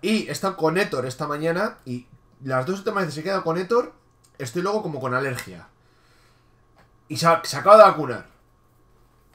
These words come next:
Ahí lo dejo. Ahí lo dejo, no digo más. Bueno, Junji Ito, el Junjito, ¿vale?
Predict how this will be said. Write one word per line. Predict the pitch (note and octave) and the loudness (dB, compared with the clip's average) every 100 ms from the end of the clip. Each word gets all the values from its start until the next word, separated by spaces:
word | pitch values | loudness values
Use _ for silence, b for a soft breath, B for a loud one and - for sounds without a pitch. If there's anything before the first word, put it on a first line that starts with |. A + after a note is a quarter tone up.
| _ _ | _ _
Ahí | D3 E3+ | 2 6
lo | D#3 | 6
dejo. | A2 - F2 - _ _ _ _ _ _ _ - | 4 -10 -20 -20 _ _ _ _ _ _ _ -4
Ahí | D3+ | 0
lo | C#3 | 0
dejo, | A2+ A#2 | -2 -4
no | C#3 | -6
digo | C#3 A#2 | -6 -6
más. | G2+ - | -10 -8
Bueno, | D#3 F3 G#2+ - - - - - - - - - | 2 2 2 -10 -20 -20 -20 -20 -20 -20 -20 -2
Junji | A3+ C4+ A3 C4 B3+ - | 0 0 0 -2 -6 -10
Ito, | A3+ - A#3+ A#3 | -8 2 4 4
el | D#3+ D#3 | 0 0
Junjito, | E3+ D#3+ G#3+ G3 - - - | -4 -4 -4 -6 -10 -20 -16
¿vale? | G2+ A2+ C#3+ - | -8 -6 -6 -10